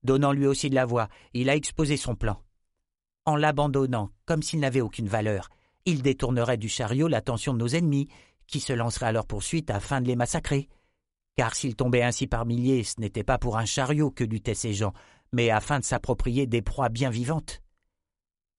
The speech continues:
Nietzsche a souscrit à ce plan. Zed aussi. Après avoir précisé qu'il n'aimait pas du tout ça. Mais quoi qu'il en soit, il fallait décider vite avant que tout soit perdu.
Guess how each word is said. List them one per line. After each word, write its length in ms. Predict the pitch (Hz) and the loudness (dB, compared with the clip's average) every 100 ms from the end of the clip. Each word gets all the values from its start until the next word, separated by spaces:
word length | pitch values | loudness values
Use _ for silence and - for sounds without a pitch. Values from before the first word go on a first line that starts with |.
| _ | _
Nietzsche 500 | 92 - 135 143 147 - | -10 -6 -2 0 -2 -2
a 140 | 113 | -4
souscrit 480 | 107 - - - 151 | -2 -4 -6 -2 -2
à 60 | 120 | 0
ce 120 | - | -2
plan. 280 | - 107 - _ _ _ _ _ _ | -2 -4 -6 _ _ _ _ _ _
Zed 220 | 131 160 170 | 0 0 2
aussi. 380 | 160 - 104 _ _ _ _ _ _ _ _ _ _ _ - | -2 -4 -8 _ _ _ _ _ _ _ _ _ _ _ -4
Après 380 | 127 - 151 | -2 0 2
avoir 260 | 135 131 135 | 2 2 -2
précisé 640 | - 151 139 147 139 160 | -2 -4 -4 -4 -2 -2
qu'il 200 | 160 147 | -2 -2
n'aimait 240 | 139 143 143 | 0 2 2
pas 180 | - 156 | 2 0
du 160 | 143 | 0
tout 140 | - 117 | -4 -6
ça. 260 | 117 95 - _ _ _ _ _ _ - | -4 -6 -8 _ _ _ _ _ _ -6
Mais 160 | 120 | -4
quoi 180 | 117 131 | 0 0
qu'il 200 | - 127 | 2 0
en 100 | 123 | 2
soit, 240 | 117 143 131 | 0 0 0
il 100 | 123 | 2
fallait 280 | 139 127 | 0 0
décider 440 | 127 123 - 127 127 | 0 -2 -2 0 0
vite 280 | 123 127 120 | -2 -4 -4
avant 200 | 110 110 | -4 -4
que 60 | |
tout 140 | - 117 | -4 -6
soit 220 | - 113 | -2 -2
perdu. 420 | 113 113 98 - | -2 -4 -8 -12